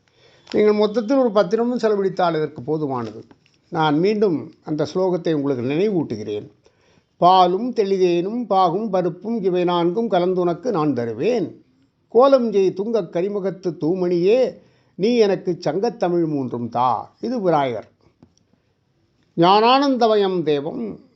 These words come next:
நிர்மலஸ்படிகாக்கிருதம் ஆதாரம் சத்வவித்யானாம் ஹயக்ரீவம்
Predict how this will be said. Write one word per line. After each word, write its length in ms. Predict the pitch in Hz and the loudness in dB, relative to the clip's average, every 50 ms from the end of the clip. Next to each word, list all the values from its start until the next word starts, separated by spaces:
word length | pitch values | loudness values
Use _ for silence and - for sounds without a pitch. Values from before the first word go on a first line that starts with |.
| _ _ | _ _
நிர்மலஸ்படிகாக்கிருதம் 1400 | - 175 185 208 196 214 214 202 208 - - 175 170 165 190 190 185 - - - 151 147 165 185 196 180 147 131 - - | -8 -6 -4 -2 0 0 0 0 -2 -2 -2 0 2 4 4 4 4 2 -2 -4 -6 -6 -6 -6 -6 -6 -8 -8 -10 -8
ஆதாரம் 580 | 131 135 151 170 185 185 190 190 190 208 214 | -4 -2 0 4 4 6 6 6 4 2 0
சத்வவித்யானாம் 1120 | - - 160 147 165 208 202 180 165 151 165 170 170 156 151 151 151 160 - - 175 147 - 143 - - | -2 -4 -6 -4 -4 -6 -6 -6 -4 -2 0 0 2 2 0 -2 -2 -4 -4 -6 -6 -8 -10 -12 -14 -8
ஹயக்ரீவம் 760 | - 165 208 226 220 - - 180 180 175 156 165 160 160 160 | -2 0 0 0 0 0 -2 0 0 0 0 0 -2 -2 -4